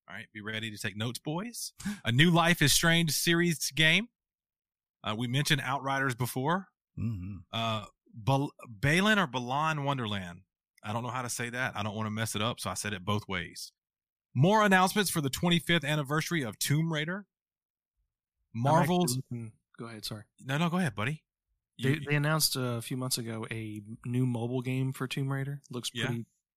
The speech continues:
Speaker 3: good, so I'm hoping to hear a little bit more about that.
Speaker 1: So you're gonna be Diablo mobile guy and Tomb Raider mobile guy. You're gonna be on board.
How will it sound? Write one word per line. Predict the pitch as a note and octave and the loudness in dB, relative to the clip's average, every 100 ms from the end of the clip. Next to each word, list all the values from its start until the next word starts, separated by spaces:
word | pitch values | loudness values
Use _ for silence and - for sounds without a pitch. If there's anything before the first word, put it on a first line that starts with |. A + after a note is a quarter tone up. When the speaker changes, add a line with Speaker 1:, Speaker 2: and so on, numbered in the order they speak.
| - | -4
Speaker 3:
good, | B2 B2 | -2 0
so | B2+ | -2
I'm | B2 | -2
hoping | C3 - | -4 -4
to | A#2 | -6
hear | B2 | -4
a | |
little | A#2 | -4
bit | A#2+ A#2+ | -4 -6
more | A#2 | -6
about | A2+ A#2 | -6 -6
that. | A#2 | -4
Speaker 1:
So | A#2+ | -4
you're | B2+ C#3 | -4 -2
gonna | E3+ | 0
be | E3 D#3+ | 2 2
Diablo | C#3 C#3 D#3 F3 F3 E3+ | 4 4 4 2 2 2
mobile | D#3+ E3 E3 | 0 0 0
guy | D#3 D#3+ D#3 | 2 4 4
and | C#3 B2+ | 2 -2
Tomb | - D#3 | -2 0
Raider | C3 A2 | 0 0
mobile | G#2 G2+ F#2+ | 0 -2 -6
guy. | F2 E2 D#2+ _ _ _ _ | -12 -16 -18 _ _ _ _
You're | A#2 | -10
gonna | A#2 | -6
be | C3 | -4
on | A#2 C3 | -2 -4
board. | C3+ C3+ C3+ B2+ | -2 0 0 -2